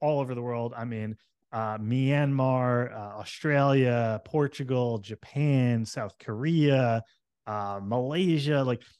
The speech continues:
you know, I was, like, walking around in Johor Bahru and, and I'm like, "What's up, guys? I'm here in, uh, J B. It's the second biggest city in Malaysia. Um, I read online to be careful. Guys will come up to you with syringes on the street and say it has aids in it if you don't give them all your money.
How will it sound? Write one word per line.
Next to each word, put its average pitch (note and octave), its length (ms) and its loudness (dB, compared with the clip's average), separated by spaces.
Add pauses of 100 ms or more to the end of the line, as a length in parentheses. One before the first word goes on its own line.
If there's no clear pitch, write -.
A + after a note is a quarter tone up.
(100)
you E3 60 -2
know, D#3 80 4
I C#3 40 4
was, C3+ 100 2
like, C3+ 120 0
walking D3+ 300 0
around C#3 180 0
in B2+ 140 -4
Johor C3 460 -2
Bahru C3+ 680 -2 (300)
and, B2 260 -8
and B2 140 0
I'm B2 100 0
like, A2+ 240 -2 (380)
"What's D3 200 -2
up, C#3+ 160 0
guys? C#3 400 2
I'm B2+ 160 -4
here C#3+ 280 0
in, C3+ 140 -2
uh, A#2 200 -4
J C3 300 -6
B. C3+ 240 0
It's C3 120 -6
the - 60 -18
second C3+ 260 -6
biggest C3 260 -2
city C3 180 -2
in A#2+ 80 0
Malaysia. B2+ 640 -2 (280)
Um, B2 200 -2
I B2+ 100 0
read D3 200 2
online C3 600 -2 (240)
to - 80 -20
be B2+ 80 -12
careful. C3+ 400 0
Guys B2 260 0
will B2 60 -8
come B2 220 -4
up A#2+ 160 -6
to C#3+ 60 -4
you C3 100 0
with A#2+ 140 -4
syringes B2 440 -2
on A#2+ 140 0
the A2 60 -6
street B2+ 280 -4
and A#2+ 100 -8
say B2 280 -2
it A2+ 80 -4
has A#2 200 -4
aids B2+ 300 -6
in C3 120 -2
it B2+ 100 -2
if - 100 -12
you B2 60 -8
don't A#2 140 -4
give B2 120 0
them A#2+ 80 0
all A#2 120 0
your A2 100 -2
money. B2+ 380 -2